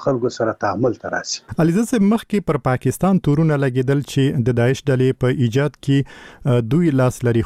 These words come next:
Speaker 2: خصوصاً هغه ډلې چې په پاکستان کې منع سوي دي او د دوی غړو له داعش سره بیعت کړی دی. ستاسو معلومات څه وایي چې واقعاً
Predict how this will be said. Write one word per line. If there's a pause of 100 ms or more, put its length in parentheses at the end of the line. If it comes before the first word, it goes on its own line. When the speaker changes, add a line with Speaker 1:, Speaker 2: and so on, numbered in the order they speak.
Speaker 2:
خصوصاً
هغه
ډلې
چې
په
پاکستان
کې
منع
سوي
دي (160)
او (120)
د
دوی (120)
غړو (140)
له
داعش
سره (500)
بیعت
کړی
دی.
ستاسو
معلومات
څه
وایي
چې (100)
واقعاً